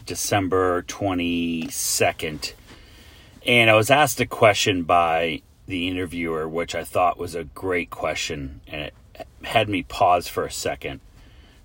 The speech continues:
to kinda contemplate what my answer was. And this is the question he asked me. Essentially, the question was, "What did you do to survive through the covid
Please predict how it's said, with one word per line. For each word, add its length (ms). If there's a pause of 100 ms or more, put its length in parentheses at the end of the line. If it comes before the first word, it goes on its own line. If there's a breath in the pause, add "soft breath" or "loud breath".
to 100
kinda 340
contemplate 720
what 140
my 140
answer 260
was. 240
And 160
this 140
is 160
the 80
question 480
he 160
asked 300
me. 200 (1700 loud breath)
Essentially, 480
the 80
question 400
was, 440 (640)
"What 240
did 240
you 100
do 380
to 180
survive 720
through 840
the 100
covid 680